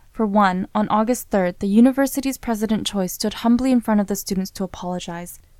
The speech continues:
and announced that the university was not going to go through with the life program. She also promised that no student or staff who supported the sit-in would be punished.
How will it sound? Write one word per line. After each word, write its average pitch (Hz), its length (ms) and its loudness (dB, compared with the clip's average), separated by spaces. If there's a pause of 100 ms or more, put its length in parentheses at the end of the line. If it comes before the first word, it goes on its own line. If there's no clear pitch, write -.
(140)
and 233 140 6
announced 247 420 8
that 240 80 -18
the 247 60 -2
university 247 580 2
was 233 160 -2
not 208 360 6
going 180 160 -2
to 180 40 -2
go 160 200 -10
through 180 220 -8
with 170 120 -10
the - 100 -6
life 175 280 -8
program. - 480 -6 (540)
She - 160 2
also 247 240 6
promised 208 420 2
that 202 120 0
no 208 240 8
student 196 400 0
or 196 80 -2
staff 185 400 -6
who 202 100 -6
supported 214 460 -4
the 220 100 -4
sit-in 180 460 -4
would 180 140 -6
be - 80 -10
punished. - 560 -8